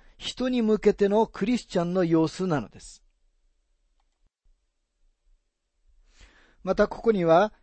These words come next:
キリストイエスにあるとありますが、この書簡は、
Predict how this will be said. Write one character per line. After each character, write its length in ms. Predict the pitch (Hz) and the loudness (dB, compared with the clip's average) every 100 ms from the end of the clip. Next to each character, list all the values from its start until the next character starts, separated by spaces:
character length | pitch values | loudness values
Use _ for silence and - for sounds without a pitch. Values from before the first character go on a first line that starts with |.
| _ - | _ -8
キ 140 | 196 | -4
リ 120 | 262 | -4
ス 100 | - | -2
ト 160 | - 196 | 0 0
イ 120 | 196 | 0
エ 80 | 254 | -4
ス 200 | - 285 | -4 -6
に 140 | 196 | 0
あ 80 | 190 | 2
る 140 | 202 | 2
と 340 | - 156 139 110 | 2 2 2 0
あ 100 | 156 | -4
り 80 | 151 | -4
ま 100 | 156 | -4
す 140 | - | -6
が、 320 | 127 135 202 - - _ | -2 0 0 -4 -20 _
こ 120 | 214 | -2
の 100 | 233 | -2
書 180 | - 175 | -2 0
簡 160 | 185 170 | 0 2
は、 320 | 160 180 | 4 4